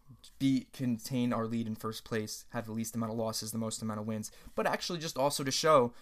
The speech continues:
that we are better than these teams that are playing well, just to show we're better than the Mariners, show we're better than the Nationals,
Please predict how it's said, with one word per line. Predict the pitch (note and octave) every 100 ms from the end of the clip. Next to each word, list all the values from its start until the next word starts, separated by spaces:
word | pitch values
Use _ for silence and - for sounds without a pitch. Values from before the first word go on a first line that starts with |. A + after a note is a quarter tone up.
| -
that | A#2+ B2
we | C#3+
are | C3+ B2+
better | A#2+ C3 A#2
than | A2+ A#2 A2+
these | A2+ A2
teams | - C#3 A#2+ A#2
that | A#2+ A2+
are | A#2 - - -
playing | - B2+ A2+
well, | A#2+ A#2 F#2+
just | - B2
to | A#2+
show | B2+ A#2+
we're | A2+
better | A2+ A2+
than | A2
the | A2+
Mariners, | C#3 A#2 G2+ G2+
show | A2+
we're | A2+
better | A2+ A2
than | A2 A2
the | G#2+
Nationals, | A#2 C3 - F2+ -